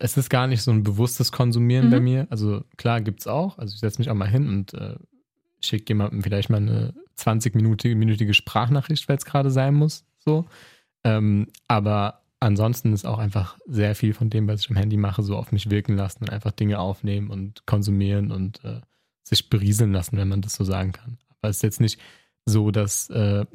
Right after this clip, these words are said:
Speaker 1: das insofern eine Sucht wäre, als dass ich jetzt irgendwie, äh, anfangen würde zu zittern oder,
Speaker 2: Mhm.
Speaker 1: ähm, keine Ahnung, äh, Entzugserscheinungen bekäme, sondern es ist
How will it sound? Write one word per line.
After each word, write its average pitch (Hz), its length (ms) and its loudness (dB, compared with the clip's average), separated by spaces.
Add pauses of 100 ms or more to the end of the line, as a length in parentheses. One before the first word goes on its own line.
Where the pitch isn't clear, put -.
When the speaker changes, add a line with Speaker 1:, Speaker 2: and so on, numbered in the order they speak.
Speaker 1:
das 117 160 2
insofern 120 540 4
eine 117 100 2
Sucht 120 320 0
wäre, 113 260 0
als 107 160 -4
dass 104 140 0
ich 113 160 0
jetzt 98 220 -2
irgendwie, 104 340 2 (400)
äh, 101 380 -4 (360)
anfangen 110 400 2
würde 107 180 2
zu - 140 -6
zittern 107 600 -2
oder, 104 600 4
Speaker 2:
Mhm. 110 80 -8
Speaker 1:
ähm, 98 360 -2 (680)
keine 104 220 0
Ahnung, 101 360 2
äh, 98 260 0 (280)
Entzugserscheinungen 101 1000 2
bekäme, 110 580 2
sondern 107 260 2
es 98 120 -2
ist - 260 -2